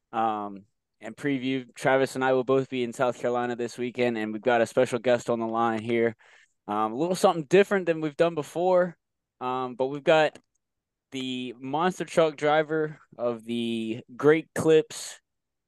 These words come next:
Warrior, Mohawk Warrior Foundation monster truck, uh, Bryce Kenny on the line. So, yeah,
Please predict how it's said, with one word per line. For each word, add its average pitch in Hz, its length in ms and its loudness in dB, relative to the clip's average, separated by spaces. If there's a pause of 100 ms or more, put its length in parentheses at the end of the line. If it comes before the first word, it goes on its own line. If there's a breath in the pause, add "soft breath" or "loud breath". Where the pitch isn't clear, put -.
(120)
Warrior, 147 720 2 (160)
Mohawk 175 380 4
Warrior 160 380 -2
Foundation 147 680 -4 (280)
monster 147 360 2
truck, 139 400 0 (200)
uh, 113 240 -4
Bryce 139 340 2
Kenny 143 320 -4
on 127 160 -4
the 123 80 -2
line. 123 380 -2 (400 soft breath)
So, 117 260 6
yeah, 160 320 4